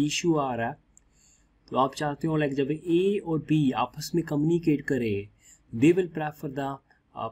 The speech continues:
path, okay, via link two। तो like switching में हम ये चीज़ कैसे achieve करेंगे, इसी के लिए switching में आपका जो protocol है एसटीपी protocol decide करता है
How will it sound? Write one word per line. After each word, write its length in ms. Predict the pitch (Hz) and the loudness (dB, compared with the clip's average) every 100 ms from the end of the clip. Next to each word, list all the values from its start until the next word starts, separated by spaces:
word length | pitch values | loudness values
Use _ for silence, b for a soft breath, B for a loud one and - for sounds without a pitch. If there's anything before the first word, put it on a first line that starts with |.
| - | -4
path, 280 | 131 123 117 | -2 -2 -4
okay, 180 | 110 127 117 - | -4 -4 -6 -8
via 260 | 123 117 113 | -4 -2 0
link 380 | 110 127 131 - | 2 2 2 -2
two। 240 | 110 98 90 _ | -4 -4 -8 _
तो 120 | 139 156 | 2 4
like 120 | 156 - | 4 0
switching 340 | 208 269 262 | 0 2 2
में 80 | 226 | 4
हम 200 | 196 196 | 0 0
ये 400 | 175 170 202 196 - - | 0 2 2 2 -4 -4
चीज़ 280 | 170 165 - | -2 -2 -2
कैसे 280 | 151 - 165 | -2 0 0
achieve 320 | 131 - 160 156 | 0 0 0 0
करेंगे, 400 | 151 143 135 113 113 127 _ b b b b - | 0 2 2 2 0 -8 _ b b b b -2
इसी 260 | 135 - | 0 2
के 100 | 220 | 4
लिए 120 | 208 196 | 4 4
switching 440 | - 202 202 208 202 | -2 -4 -2 -2 0
में 260 | 190 185 180 b b _ - | 2 2 0 b b _ -6
आपका 280 | 120 - 151 | -6 -4 -4
जो 100 | 143 | -4
protocol 600 | 143 160 165 190 175 147 | -4 -6 -4 -4 -2 0
है 160 | 131 131 - b - 139 | 0 -4 -8 b -8 -4
एसटीपी 500 | 156 - 208 202 196 | -4 -4 -2 -2 -2
protocol 640 | 175 175 165 170 165 170 131 | -4 -4 -4 -6 -2 0 2
decide 580 | 131 - - 139 143 147 | 0 -2 -2 0 0 0
करता 360 | 139 139 131 | -6 -4 -2
है 80 | 131 | -4